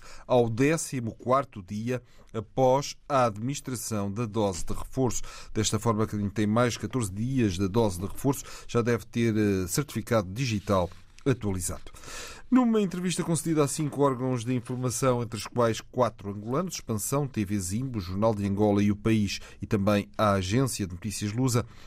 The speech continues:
aos quais foi pedido o envio prévio de duas perguntas, o presidente angolano afirmou hoje em Luanda que a unita, o maior partido da oposição, tem feito uma má leitura do teatro das operações políticas no país.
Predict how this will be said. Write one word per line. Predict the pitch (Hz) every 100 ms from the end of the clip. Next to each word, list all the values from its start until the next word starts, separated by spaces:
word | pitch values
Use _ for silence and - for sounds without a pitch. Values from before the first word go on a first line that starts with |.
| -
aos | 92
quais | - 107
foi | - 98
pedido | - 117 165
o | 107
envio | 87 95
prévio | - 117 98
de | 90
duas | 107 110
perguntas, | - 104 123 123 117 - - -
o | 165
presidente | 208 180 196 180
angolano | 165 143 139 127 107
afirmou | 101 104 110 107
hoje | 120 131 113
em |
Luanda | 98 101 123 143 110
que | -
a | 110
unita, | 104 110 165 120
o | 98
maior | 101
partido | - 98 120
da | 104
oposição, | - 101 - 123 113 - - -
tem | 170
feito | - 143 135 127
uma | 123
má | 120 165
leitura | 165 135 - 131 131
do | 98 95
teatro | - 117 117 95
das | 87 90
operações | 113 104 95 104
políticas | - 131 107 - 87 82
no |
país. | 82 87 76 - -